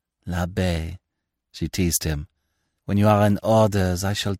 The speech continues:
take you for my confessor. You're so ready and sympathetic and understanding." "But no curiosity,"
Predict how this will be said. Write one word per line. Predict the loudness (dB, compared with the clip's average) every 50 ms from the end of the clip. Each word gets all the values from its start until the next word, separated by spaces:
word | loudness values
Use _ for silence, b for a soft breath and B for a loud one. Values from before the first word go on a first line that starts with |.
| _
take | 0 0 0 0 -2 -4 -4
you | -2 -2 -2 -2
for | -4 -6 -6 -4
my | -4 -4 -4
confessor. | -6 -6 -6 -8 -6 -6 -6 -6 -6 -6 -6 -8 -8 -10 -12 _ _ _ _ _ _ _ _ _ _ _ _ _ _
You're | -2 -2 -2
so | 0 0 0 0 0
ready | 0 0 0 0 2 2 2 2 2 0
and | 0 -2 -4
sympathetic | -4 -4 -4 -4 -2 -2 -4 -2 -2 -4 -4 -2 -4 -2 -2
and | 0 0
understanding." | 0 0 -2 -2 -4 -4 -4 -4 -4 -4 -4 -6 -8 -8 -10 -12 -16 -18 _ _ _ _ _ _ _ _ _ _ _ _ _ _
"But | 0 2 4
no | 6 6 6 4
curiosity," | 4 2 4 4 6 6 6 6 4 2 0 -4 -6 -8 -10 -10 -10 -14 -18